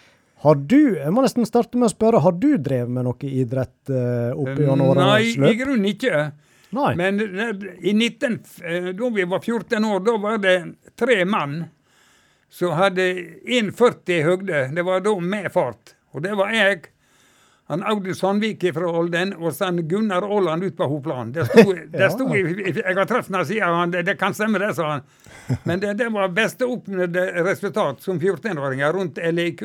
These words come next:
Speaker 2: i Innvik kommune.
Speaker 1: Ja, vel, så spenst det hadde du.
Speaker 2: Ja,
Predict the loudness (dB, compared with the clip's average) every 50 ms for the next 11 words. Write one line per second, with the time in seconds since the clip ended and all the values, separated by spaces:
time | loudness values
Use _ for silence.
0 | -10 -6 -4 -2 -2 -2 -2 -2 -4 -2 -2 -4 -2 -2 -4 -2 -2 -4 -4 -6
1 | -8 -12 -16 _ -10 -6 0 0 4 4 4 4 6 6 4 4 6 8 8 8
2 | 8 8 2 2 2 4 6 6 6 6 4 2 -2 0 0 4 6 6 6 6
3 | 4 0 -2